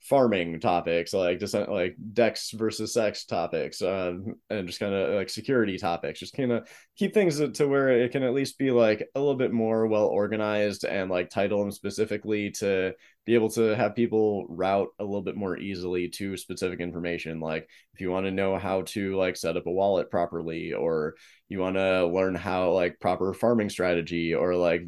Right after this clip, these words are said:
uh, or advanced farming strategies, like, you'll just go to the advanced farming strategies article. So, like, just making things a little bit more clear, concise, and easy to, to, like,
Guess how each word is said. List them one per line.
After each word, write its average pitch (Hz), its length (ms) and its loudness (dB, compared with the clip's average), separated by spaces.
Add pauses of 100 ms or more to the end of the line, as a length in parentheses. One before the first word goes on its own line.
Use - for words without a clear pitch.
(120)
uh, 90 160 2
or 80 140 2
advanced 101 420 2
farming 92 280 -2
strategies, 82 760 -2
like, 78 240 -2 (260)
you'll 80 120 -4
just 85 160 -6
go 90 120 2
to 90 140 -4
the 90 380 -2
advanced 78 340 -6
farming 101 320 -2
strategies 82 720 -4
article. - 500 -6 (320)
So, 95 220 -2
like, 80 180 0
just 110 140 -4
making 127 160 4
things 120 180 4
a 113 60 6
little 113 200 4
bit 110 160 4
more 101 520 0
clear, 127 400 2
concise, 107 500 0
and 92 160 -2
easy 98 400 -4
to, 95 440 0
to, 92 200 -2
like, 82 220 0